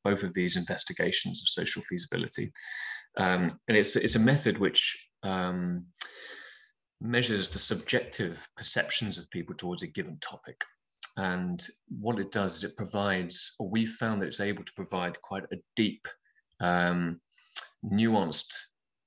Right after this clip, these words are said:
investigation of how people feel towards, in this case, pine marten translocation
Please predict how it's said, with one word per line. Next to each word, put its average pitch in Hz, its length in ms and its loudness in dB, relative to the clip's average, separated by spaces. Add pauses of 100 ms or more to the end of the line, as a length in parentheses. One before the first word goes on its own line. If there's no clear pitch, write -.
investigation 107 920 0
of - 100 -16
how 110 260 -4 (100)
people 90 260 -8
feel 85 520 -4 (180)
towards, 87 640 0
in 98 80 -2
this - 200 -2
case, - 420 -2 (200)
pine 95 220 2
marten 92 320 -4
translocation 87 800 -2